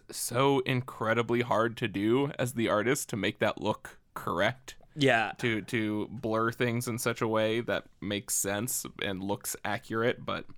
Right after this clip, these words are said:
Speaker 1: you're just doing it by hand. So, good on her. She's good at that.
Speaker 2: All right, so who's gonna, who's gonna take on this first scene?
Speaker 1: Uh, uh-oh. I don't know how to count with three people.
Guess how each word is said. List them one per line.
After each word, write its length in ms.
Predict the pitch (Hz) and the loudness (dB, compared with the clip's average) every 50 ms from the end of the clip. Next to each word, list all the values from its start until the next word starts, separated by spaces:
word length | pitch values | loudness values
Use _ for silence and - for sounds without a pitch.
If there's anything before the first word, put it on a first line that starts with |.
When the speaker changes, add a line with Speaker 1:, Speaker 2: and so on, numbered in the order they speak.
| - - - - - - | -16 -18 -20 -20 -14 -8
Speaker 1:
you're 120 | 139 117 | -8 -6
just 180 | 107 110 - - | -4 -4 -4 -2
doing 200 | 101 101 98 92 | -2 -2 -2 -4
it 100 | 98 - | -4 -4
by 140 | - - | -6 -6
hand. 360 | - - 92 95 104 120 127 - - - - - - - - | -6 -6 -4 -4 -4 -4 -4 -6 -10 -20 -20 -20 -20 -20 -12
So, 320 | - - 131 131 131 131 - - - | -4 0 0 0 0 0 -4 -14 -10
good 160 | - - 214 226 | -6 -4 -4 -2
on 160 | 247 208 - | -2 -2 -2
her. 160 | - 98 - - - - - - - - | -2 -4 -4 -6 -16 -20 -20 -20 -20 -20
She's 220 | - - - - | -10 -10 -10 -6
good 160 | - 202 185 | -4 -4 -4
at 100 | - - | -4 -4
that. 220 | - - 50 - - - - - | -4 -6 -6 -6 -6 -10 -20 -6
Speaker 2:
All 140 | - - 143 | 0 2 4
right, 240 | 156 196 226 214 - | 4 6 4 4 4
so 180 | - 165 156 135 | 2 2 2 2
who's 260 | 113 - 185 185 156 | 2 0 0 0 2
gonna, 420 | - 190 196 185 180 175 147 90 110 | 2 4 4 6 4 4 2 2 2
who's 180 | 139 156 156 | 2 2 4
gonna 180 | 151 180 175 175 | 4 4 4 4
take 240 | - - 170 160 165 | 2 2 2 4 4
on 140 | 170 165 | 4 4
this 160 | 175 175 160 - | 4 2 2 2
first 280 | - 180 170 - - | 2 2 2 2 0
scene? 380 | - - 196 233 240 170 131 117 - - - - - _ _ _ _ _ _ | 0 2 4 6 6 6 6 4 2 -6 -20 -20 -20 _ _ _ _ _ _
Speaker 1:
Uh, 360 | - 131 131 127 131 131 127 127 | -2 2 4 4 4 4 2 2
uh-oh. 440 | - 127 - 120 120 117 113 110 - - | 2 2 2 4 2 2 2 -2 -2 0
I 100 | 120 123 | 2 2
don't 180 | 131 131 92 | 2 2 2
know 160 | 120 127 123 | 2 2 4
how 100 | 127 131 | 4 2
to 100 | 120 113 | 2 0
count 360 | 110 - - 135 123 117 - - | -2 -2 0 2 2 2 0 -2
with 140 | - 101 - | -8 -8 -6
three 220 | - 120 113 117 | -2 -2 -2 -2
people. 460 | 123 123 104 101 - 95 104 104 110 | -2 -4 -4 -4 -2 -2 -2 -2 -4